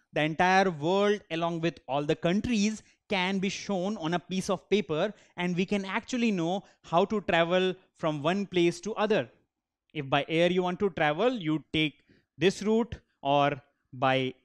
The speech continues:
sea, you can take this route to travel to North America. So you see, all the routes can be taken, or if you want to take a longer route, you can actually take the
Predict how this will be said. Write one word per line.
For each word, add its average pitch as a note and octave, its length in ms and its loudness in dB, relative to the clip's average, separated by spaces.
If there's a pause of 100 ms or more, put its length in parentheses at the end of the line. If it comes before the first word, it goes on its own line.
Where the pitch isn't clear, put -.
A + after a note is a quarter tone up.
sea, A3+ 600 -2 (1000)
you C#3 120 -10
can D#3+ 200 -4
take D#3 360 -4 (120)
this F3 300 -4
route A#3+ 240 -4 (260)
to D#3+ 80 -20
travel E3+ 260 0
to G3+ 120 -4
North G3 240 -2
America. A3 460 0 (640)
So - 120 -6
you C4 100 2
see, D#4+ 260 0 (1300)
all G3 260 2
the A3 120 6
routes A3 240 -4
can A3+ 160 0
be A#3 140 0
taken, B3 480 0
or F#3 320 4
if - 120 -8
you F3+ 60 -8
want F3 180 -4
to F#3 60 -2
take E3+ 120 -4
a E3+ 60 0
longer G#3+ 380 2
route, G3+ 260 -2
you F#3+ 80 -6
can F#3 200 -12
actually A3+ 800 -6
take G3+ 320 -6
the F3+ 80 -8